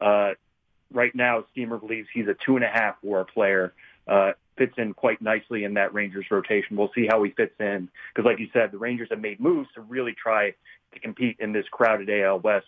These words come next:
Joe Palumbo's not gonna get there, get them there alone, but having somebody who could be their number three or four starter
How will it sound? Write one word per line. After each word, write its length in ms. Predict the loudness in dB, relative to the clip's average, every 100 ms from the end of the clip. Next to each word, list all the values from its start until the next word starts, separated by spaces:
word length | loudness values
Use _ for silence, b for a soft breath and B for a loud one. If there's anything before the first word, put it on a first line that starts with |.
| -10
Joe 220 | -2 0
Palumbo's 500 | 0 -2 -2 -2 -6
not 220 | -2 -2 -2
gonna 140 | -4
get 180 | -4 -2
there, 260 | -2 -2 -8 B B B _ _ 0
get 220 | 0 2
them 240 | 0 2
there 240 | 0 2 2
alone, 580 | -2 0 2 2 -4 0
but 200 | 0 0
having 340 | 2 0 0 -10
somebody 540 | -8 -2 -2 -2 -8 B B B
who 100 | -2
could 260 | 2 0
be 120 | 0
their 160 | 0 0
number 200 | 0 -4 -6
three 260 | -6 -8 -8 -6
or 120 | -4
four 200 | 0 -2
starter 500 | 2 4 4 0